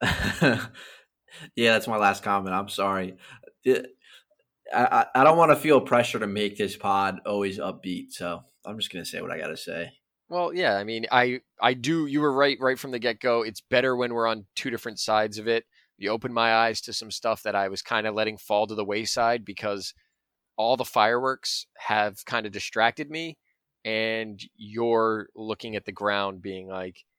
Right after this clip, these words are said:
Speaker 2: "Not a lot of substance going on. Don't be distracted by all the pretty lights." And so you're right there. But, uh, hopefully, like, next week, something awesome happens and we have more substance to talk about. I th-,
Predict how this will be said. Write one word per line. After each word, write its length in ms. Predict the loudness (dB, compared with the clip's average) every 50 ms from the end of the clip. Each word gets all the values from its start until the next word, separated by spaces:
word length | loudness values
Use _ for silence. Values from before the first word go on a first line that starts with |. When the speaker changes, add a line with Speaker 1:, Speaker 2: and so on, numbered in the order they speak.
| _ _ _ _
Speaker 2:
"Not 200 | 2 4 6 6
a 40 | 8
lot 120 | 6 6
of 60 | 4 2
substance 480 | 2 0 0 0 -2 -6 -10 -8 -2
going 240 | 0 2 2 4 2
on. 160 | 2 0 0
Don't 220 | 2 0 0 0 -2
be 80 | -4
distracted 480 | -6 -6 -2 0 0 0 0 -2 -4 0
by 100 | 2 2
all 140 | 2 2 0
the 60 | -2
pretty 260 | -6 -8 -6 -6 -4
lights." 460 | -2 0 0 -2 -2 -4 -8 -10 -12 -12 _ _ _ _ _ _ _ _ _ -8
And 420 | -4 -4 -2 -2 -4 -6 -8 -10 -16 _ -12
so 180 | -8 -6 -4 0
you're 220 | 2 2 2 4
right 240 | 4 4 2 2 0 _ -6
there. 380 | -4 -2 -2 -2 -4 -6 -6 _ 2
But, 180 | 2 2 2 2
uh, 480 | 2 2 4 4 2 0 -2 -4 -6
hopefully, 520 | -6 -6 -6 -6 -6 -4 -2 -2 -2 -2 -4
like, 160 | -6 -8 -6
next 300 | -4 -4 -4 -4 -6 -6
week, 280 | -6 -6 -6 -8 -10 -18 _ _ _ _ _ _
something 400 | -10 -10 -8 -8 -6 -8 -8 -6 -4
awesome 340 | -2 0 0 0 -2 -6 -8
happens 500 | -6 -4 -4 -4 -4 -6 -12 -16 -16 -16
and 140 | -16 -14 -14
we 200 | -14 -12 -10 -8
have 280 | -6 -4 -4 -6 -8 -10 _ _ _ _ _ _ _ _ _ _ _ _ _ _ _
more 240 | -8 -2 -2 0 0
substance 480 | 0 0 -2 -2 -2 -6 -12 -12 -14 -14
to 60 | -8
talk 260 | -4 -4 -4 -4 -4
about. 220 | -4 -2 -2 0 2
I 160 | 2 0 0
th-, 120 | -4 -10